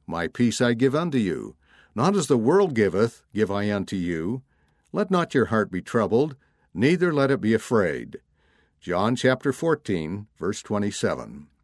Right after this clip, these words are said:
These are reassuring words from the Prince of Peace to his faithful followers. Surely there is nothing men need more than the blessings of peace and happiness, and hearts free from fear.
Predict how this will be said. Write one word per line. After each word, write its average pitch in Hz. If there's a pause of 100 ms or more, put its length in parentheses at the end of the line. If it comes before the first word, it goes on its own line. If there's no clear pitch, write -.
(600)
These 180
are 165
reassuring 131
words 95
from 123
the 110
Prince 185
of 165
Peace 92 (300)
to 101
his 135
faithful 143
followers. 80 (420)
Surely 190
there 131
is 113
nothing 165
men 123
need 165
more 107 (360)
than 127
the 127
blessings 143
of 117
peace 160
and 123
happiness, 107 (340)
and 127
hearts 139
free 135
from 107
fear. 73